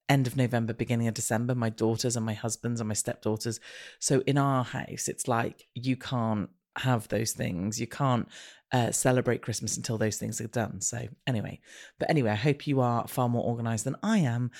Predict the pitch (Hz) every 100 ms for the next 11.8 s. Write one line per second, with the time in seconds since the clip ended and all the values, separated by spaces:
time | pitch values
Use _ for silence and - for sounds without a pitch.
0 | - - - 127 123 - - 127 127 131
1 | 104 104 120 - 175 - - - - 196
2 | 196 220 214 170 160 151 147 156 156 160
3 | - 143 131 131 123 - 110 - - 139
4 | 139 143 165 180 - 123 120 117 123 123
5 | 113 - - - - - - - - 123
6 | - 151 143 165 175 190 165 - 127 -
7 | 135 127 - - 123 113 - 107 - -
8 | - - 151 196 220 208 - 160 147 -
9 | - 135 131 127 131 127 - - - -
10 | 131 123 120 120 - 120 113 110 - 113
11 | - - 120 160 147 123 117 113